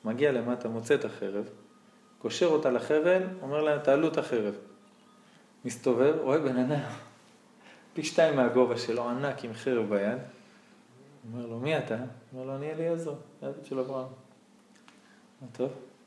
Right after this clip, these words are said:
אומר לו, "ומה אתה עושה פה?" הוא רואה שהוא יהודי, אז הוא אומר לו, הוא מספר לו,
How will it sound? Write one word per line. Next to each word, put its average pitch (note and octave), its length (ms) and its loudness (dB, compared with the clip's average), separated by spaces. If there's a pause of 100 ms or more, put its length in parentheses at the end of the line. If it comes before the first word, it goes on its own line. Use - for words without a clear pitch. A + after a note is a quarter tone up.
(560)
אומר G#2+ 120 -12
לו, G#2 100 -6
"ומה G#2 220 -6
אתה A2+ 180 -4
עושה F#2 220 -6 (100)
פה?" B2+ 100 -10 (560)
הוא - 100 -12
רואה F#2+ 160 -8
שהוא G2 180 -10
יהודי, F2 320 -6 (720)
אז - 140 -18
הוא A#2 80 -12
אומר A2+ 160 -8
לו, A2 120 -6
הוא A2 180 -6
מספר - 340 -8
לו, D#3+ 240 -8